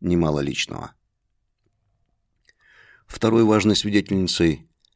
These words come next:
охарактеризовавшей Малыгину по месту работы, была директор школы Маргарита Гостева. Она рассказала, что как учительница Малыгина была неплохой. Предмет свой знала хорошо и умела передавать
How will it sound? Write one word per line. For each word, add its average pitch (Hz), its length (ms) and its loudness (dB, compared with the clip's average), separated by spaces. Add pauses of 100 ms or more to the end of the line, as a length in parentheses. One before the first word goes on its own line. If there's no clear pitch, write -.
(220)
охарактеризовавшей 90 920 0
Малыгину 82 440 0
по 82 80 -2
месту 80 340 0
работы, 80 500 -2 (400)
была 95 220 0
директор 87 380 0
школы 87 480 0
Маргарита 76 600 -4
Гостева. 69 640 -6 (600)
Она 101 200 0
рассказала, 92 520 2
что - 180 -4
как - 360 -4
учительница 85 560 -2
Малыгина 82 540 0
была 80 720 -2
неплохой. 82 720 -4 (580)
Предмет 101 400 0
свой 80 220 -2
знала 73 260 -2
хорошо 80 600 -4 (680)
и 113 120 0
умела 107 360 2
передавать 85 720 -2